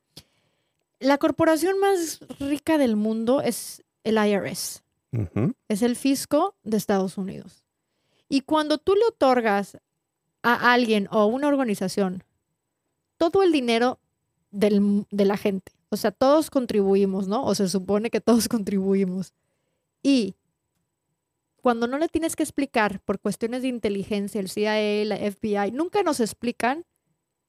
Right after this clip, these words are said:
Speaker 1: a dónde se va ese dinero de, de las tácticas y de la inteligencia. ¿Tú no crees que eso es un campo enorme para la corrupción?
Speaker 2: Ah, sin duda.
Speaker 1: Y para,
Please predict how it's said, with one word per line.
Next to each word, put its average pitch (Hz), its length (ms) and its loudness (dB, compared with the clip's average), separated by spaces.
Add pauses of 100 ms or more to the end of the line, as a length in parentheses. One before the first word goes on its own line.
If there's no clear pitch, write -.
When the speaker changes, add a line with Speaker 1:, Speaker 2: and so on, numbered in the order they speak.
Speaker 1:
a 202 160 0
dónde 220 220 0
se 233 140 -2
va 202 80 2
ese 208 160 -2
dinero 202 520 -2 (680)
de, 185 540 0
de 190 100 -2
las 190 200 -2
tácticas 214 680 -2
y 214 40 0
de 196 120 0
la 190 60 -2
inteligencia. 185 800 -6 (1500)
¿Tú 320 120 0
no 415 200 0
crees 254 400 0
que 220 240 0
eso 240 220 0
es 233 260 0
un 240 200 -8
campo 214 640 -2
enorme 208 720 0
para 208 240 -2
la 196 100 0
corrupción? 190 640 -4 (360)
Speaker 2:
Ah, 120 140 0
sin 92 180 0
duda. 117 300 -2 (260)
Speaker 1:
Y 226 100 -2
para, 196 760 0